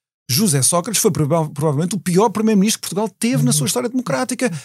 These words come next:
Speaker 1: não só porque lançou o país numa bancarrota por ter jogado aos dados, como diz aqui o Luís Amado, com a população
Speaker 2: Uhum.
Speaker 1: portuguesa, coisa que nenhum primeiro-ministro tem direito de fazer,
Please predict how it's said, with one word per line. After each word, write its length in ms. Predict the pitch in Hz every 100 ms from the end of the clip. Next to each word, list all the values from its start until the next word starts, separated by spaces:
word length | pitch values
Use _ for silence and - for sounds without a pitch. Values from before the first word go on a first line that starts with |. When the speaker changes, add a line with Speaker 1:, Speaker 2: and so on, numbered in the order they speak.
| 147 -
Speaker 1:
não 180 | 226 254
só 300 | - 359 302
porque 260 | 240 185
lançou 280 | 202 175 190
o 40 | 147
país 300 | 165 147 123
numa 160 | 156
bancarrota 680 | 143 135 143 117 139 131 123 -
por 220 | 175 -
ter 140 | 170
jogado 380 | 131 120 165 139
aos 140 | 135
dados, 300 | 120 151 139
como 180 | - 135
diz 140 | 135 123
aqui 120 | 113
o 40 |
Luís 200 | 135 127
Amado, 260 | 131 123 -
com 100 | 165
a 20 |
população 300 | 123 139 135
Speaker 2:
Uhum. 60 | 151
Speaker 1:
portuguesa, 340 | 123 131 127
coisa 240 | 165 127
que 100 | -
nenhum 240 | 143 165 254
primeiro-ministro 380 | 156 143 131 -
tem 80 | 123
direito 200 | 123 -
de 40 |
fazer, 400 | 127 - 95